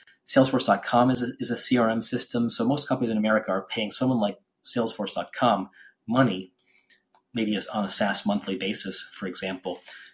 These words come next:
to host the system which has their data in it. And it's, it's a very valuable system. They're paying a lot for that.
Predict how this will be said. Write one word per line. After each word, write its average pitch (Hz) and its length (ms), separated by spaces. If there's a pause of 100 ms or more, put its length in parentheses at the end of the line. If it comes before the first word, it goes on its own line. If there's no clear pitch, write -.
to - 80
host 135 280
the - 80
system 151 400
which 123 160
has 104 220
their 98 160
data - 380 (120)
in 98 140
it. - 160
And 98 140
it's, 110 280
it's - 120
a 101 40
very 120 160
valuable 104 360
system. 131 340
They're 107 120
paying 101 260
a 95 40
lot 90 220
for 107 200
that. 101 220